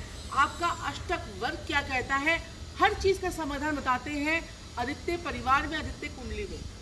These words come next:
तो अगर आपके जीवन में भी कोई समस्या है तो समाधान है हमारे पास। तो आइए अपनी कुंडली का विश्लेषण करवाइए, अपने जीवन से जुड़ी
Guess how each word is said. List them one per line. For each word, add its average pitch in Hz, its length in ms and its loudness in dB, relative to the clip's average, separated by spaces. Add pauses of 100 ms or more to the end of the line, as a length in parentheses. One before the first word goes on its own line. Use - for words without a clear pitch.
(280)
तो - 60 -6
अगर 294 280 0
आपके 370 320 6
जीवन 359 260 4
में 370 100 0
भी 370 80 2
कोई 359 140 0
समस्या 330 420 -2
है 349 200 2
तो 359 60 -4
समाधान 294 540 4
है 339 140 2
हमारे 320 300 2
पास। 320 320 4 (380)
तो 294 80 -8
आइए 349 460 4
अपनी 330 260 -2
कुंडली 311 340 -2
का 302 160 2
विश्लेषण 277 600 -4
करवाइए, 330 580 -2 (320)
अपने 349 320 0
जीवन 294 420 -4
से 233 80 -6
जुड़ी 311 280 0